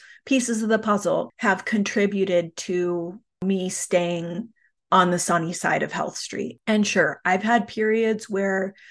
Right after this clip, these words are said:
I have strayed from the path. I have had to hit the refresh button, where health issues have arisen, where new health mysteries have popped up.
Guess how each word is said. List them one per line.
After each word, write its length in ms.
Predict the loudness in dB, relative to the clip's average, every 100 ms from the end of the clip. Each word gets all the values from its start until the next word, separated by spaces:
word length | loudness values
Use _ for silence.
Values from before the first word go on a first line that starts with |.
| -20 _ _
I 180 | -2 0
have 200 | -2 -6
strayed 400 | -2 -2 -2 -6
from 140 | -8
the 80 | -6
path. 440 | 0 6 6 4 0 2
I 300 | 2 4 2
have 280 | 2 -2
had 200 | -2 -2
to 100 | -2
hit 180 | -2 0
the 100 | 0
refresh 600 | 2 2 2 0 -2 -2
button, 640 | -2 0 2 4 4 2 -4 -20 -20 _ -2
where 360 | 2 4 4
health 380 | 2 2 2 2 0
issues 480 | 0 2 0 0
have 200 | 0 0
arisen, 800 | 0 2 2 0 -2 -2 -2 -4 -8 -14 -20 _ -2
where 240 | 2 2
new 220 | 2 0
health 420 | 0 0 -2 -4 0
mysteries 800 | 2 2 0 0 2 2 0 0
have 300 | -2 -2 -4
popped 400 | -2 -2 -2 0
up. 260 | 2 2